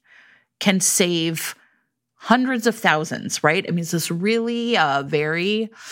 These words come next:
romancy kind of, you know, one versus the many. And Helen's like, "Doesn't matter. It's this one. I gotta go get her."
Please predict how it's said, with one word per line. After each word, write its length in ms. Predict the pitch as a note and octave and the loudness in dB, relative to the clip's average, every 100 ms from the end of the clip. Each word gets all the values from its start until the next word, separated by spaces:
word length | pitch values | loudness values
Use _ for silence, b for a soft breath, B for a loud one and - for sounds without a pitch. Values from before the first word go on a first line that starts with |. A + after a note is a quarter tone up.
| B B B _ _ D#3+ | B B B _ _ 2
romancy 760 | E3+ F3 F3+ E3+ - - E3 | 2 2 0 0 0 0 0
kind 260 | E3 D#3 D#3 | 0 0 2
of, 360 | C#3+ C#3+ - - - | 0 -2 -12 -6 -2
you 120 | D3+ | 0
know, 200 | A#2 C#3+ - - | 0 -6 -10 -2
one 440 | D#3 E3 F3 F3+ | 2 4 2 0
versus 520 | E3+ F#3 F3 D#3+ F3 | 0 0 0 0 -2
the 180 | D3 D#3+ | 0 0
many. 500 | D#3+ A#2 C#2 - D3 B B B B B B B | 0 -2 -4 -6 -8 B B B B B B B
And 140 | - D#3 | -2 2
Helen's 340 | E3 E3+ E3 | 2 2 0
like, 140 | D#3 | 0
"Doesn't 260 | D#3 D#3 G3 | 0 0 2
matter. 420 | E3+ D#3+ D#3+ D#3+ D3 | 2 2 0 -4 -6
It's 140 | - | -2
this 200 | D#3 - | -2 0
one. 320 | D#3 E3+ F#3+ | -2 0 0
I 140 | F#3+ D3 | 0 2
gotta 220 | C#3+ D3 | 2 2
go 120 | E3 | 0
get 200 | E3+ D#3 | 2 2
her." 340 | C#3+ D#3 D#3 | 0 -4 -8